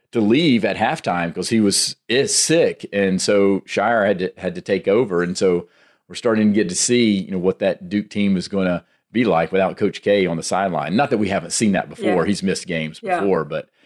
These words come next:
Speaker 1: now it's, you know, this is the end, and it, it, it's crazy. And then how Duke wins, I don't know, last second, I mean, it was a tip-in shot, that dunk, uh, by Mark Williams, and initially they called it off and said it was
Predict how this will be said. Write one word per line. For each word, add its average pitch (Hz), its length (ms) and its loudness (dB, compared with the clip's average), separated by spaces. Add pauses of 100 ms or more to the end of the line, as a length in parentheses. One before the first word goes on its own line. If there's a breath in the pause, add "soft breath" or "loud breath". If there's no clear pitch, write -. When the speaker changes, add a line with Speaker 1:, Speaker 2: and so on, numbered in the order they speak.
(240 soft breath)
Speaker 1:
now 101 420 0
it's, 92 200 -4
you 107 160 2
know, 120 360 4
this 104 260 0
is 92 100 0
the 95 280 2
end, 71 400 -10
and 82 420 0 (460)
it, 87 280 -4
it, 101 180 0
it's - 120 -6
crazy. 123 320 0
And 123 80 2
then 135 220 2 (400 loud breath)
how 131 180 -2
Duke 123 260 0
wins, 117 640 0 (100)
I 101 60 -4
don't 110 80 2 (180)
know, 101 120 -10 (240)
last 101 380 -4
second, 139 560 -2 (120)
I 110 40 -4
mean, 113 120 2
it 110 40 2
was 101 160 0
a 101 120 6
tip-in 139 500 0
shot, 110 480 0
that 95 460 0
dunk, 123 540 -2 (200)
uh, 95 200 0
by 92 180 0
Mark 107 320 0
Williams, 104 720 2
and 92 320 -2 (240 soft breath)
initially 117 380 2
they 98 120 2
called 117 260 0
it 95 80 0
off 101 380 0
and - 140 -10
said 110 180 0
it 95 160 0
was 90 440 0